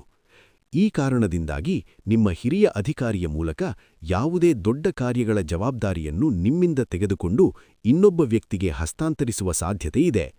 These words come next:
ವಿಶೇಷವಾಗಿ ಈ ವಾರದ ಸಮಯವು ವಿದ್ಯಾರ್ಥಿಗಳಿಗೆ ಬಹಳ ಪ್ರಮುಖವಾಗಿದೆ, ಏಕೆಂದರೆ ಈ ಸಮಯದಲ್ಲಿ ಹಿಂದಿನ ಸಮಯದಿಂದಲೇ ಪ್ರಯತ್ನಿಸುತ್ತಿದ್ದರೂ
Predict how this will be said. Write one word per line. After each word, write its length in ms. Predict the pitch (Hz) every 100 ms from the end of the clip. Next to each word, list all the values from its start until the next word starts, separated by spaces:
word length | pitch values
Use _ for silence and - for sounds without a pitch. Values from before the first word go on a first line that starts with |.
| _ _ - _ -
ವಿಶೇಷವಾಗಿ 760 | 98 - 220 - 90 71 80 180 - _ _
ಈ 120 | 120 202
ವಾರದ 320 | 170 139 127
ಸಮಯವು 480 | 113 90 87 73 95 156
ವಿದ್ಯಾರ್ಥಿಗಳಿಗೆ 880 | 87 82 131 135 113 95 85 127 147 82
ಬಹಳ 240 | - 165
ಪ್ರಮುಖವಾಗಿದೆ, 800 | 165 87 101 - 135 87 78 69 - - _ _ 90
ಏಕೆಂದರೆ 520 | 98 95 78 107 175 - _ _ -
ಈ 100 | 160
ಸಮಯದಲ್ಲಿ 580 | 220 127 107 80 80 151 139 - _ -
ಹಿಂದಿನ 340 | 147 202 214
ಸಮಯದಿಂದಲೇ 680 | 180 139 143 127 123 113 113
ಪ್ರಯತ್ನಿಸುತ್ತಿದ್ದರೂ 1000 | - 90 120 - 135 - - 80 92 175